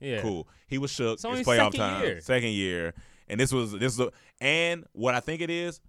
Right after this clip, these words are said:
Speaker 2: people put expectations on that whole entire team.
Speaker 1: Yeah, yeah.
Speaker 2: "Y'all need to win this for the city. You said you're gonna win this. Y'all got a bye week. Y'all healthy." But the people were saying bye week isn't always good.
Speaker 1: Yeah, a lot of people out here, the, the chatter is now that bye weeks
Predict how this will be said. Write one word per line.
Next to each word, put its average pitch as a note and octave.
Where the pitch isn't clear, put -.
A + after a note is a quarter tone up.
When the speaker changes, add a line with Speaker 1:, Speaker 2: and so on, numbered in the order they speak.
Speaker 2:
people B2+
put A2+
expectations G2+
on F2+
that E2+
whole F#2
entire E2
team. F#2+
Speaker 1:
Yeah, G2
yeah. G#2+
Speaker 2:
"Y'all C3
need C3
to B2
win A2+
this G#2+
for A#2+
the G#2+
city. B2
You C3
said C3+
you're B2+
gonna A#2+
win B2
this. A2+
Y'all B2
got B2+
a G2+
bye B2
week. A#2
Y'all G#2+
healthy." B2+
But B2
the A#2
people G3
were C3
saying F3
bye A2+
week C3
isn't F#2
always D2+
good. B2
Speaker 1:
Yeah, D#3+
a B2
lot F#3+
of C4
people A3+
out F3
here, E3+
the, C#3+
the B2+
chatter F3
is C#3+
now B2+
that A2
bye B2+
weeks A#2+